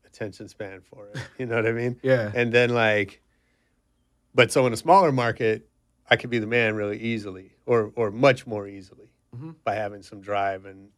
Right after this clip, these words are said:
Speaker 1: and a little bit of smarts, right? Not
Speaker 2: That's
Speaker 1: to,
Speaker 2: true.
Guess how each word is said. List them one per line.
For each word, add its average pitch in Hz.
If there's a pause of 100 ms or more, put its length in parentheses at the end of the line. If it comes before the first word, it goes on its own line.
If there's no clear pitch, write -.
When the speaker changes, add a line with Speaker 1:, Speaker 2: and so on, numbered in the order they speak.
(120)
Speaker 1:
and 101
a 98
little 101
bit 98
of 95
smarts, 98 (380)
right? 101 (540)
Not 120
Speaker 2:
That's 117
Speaker 1:
to, 107
Speaker 2:
true. 95